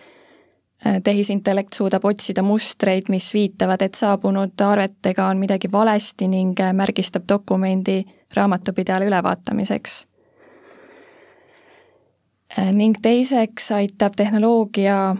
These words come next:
muutuda, äh, osakonnal kiiremaks, automaatsemaks ja, ja ka paberivabaks osakonnaks.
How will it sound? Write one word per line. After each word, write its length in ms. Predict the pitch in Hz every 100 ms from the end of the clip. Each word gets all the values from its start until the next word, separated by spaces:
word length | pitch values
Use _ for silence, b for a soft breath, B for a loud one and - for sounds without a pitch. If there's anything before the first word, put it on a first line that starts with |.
| -
muutuda, 920 | 226 233 226 - 196 190 196 196 196 202 B B -
äh, 220 | 202 196
osakonnal 500 | 220 202 196 190 190
kiiremaks, 800 | 190 233 226 226 220 226 - -
automaatsemaks 960 | 180 180 196 214 220 - 208 196 196 -
ja, 320 | 185 185 185
ja 180 | 190 185
ka 120 | 185
paberivabaks 760 | 180 226 202 185 185 190 190 226
osakonnaks. 880 | 233 214 185 185 185 - - -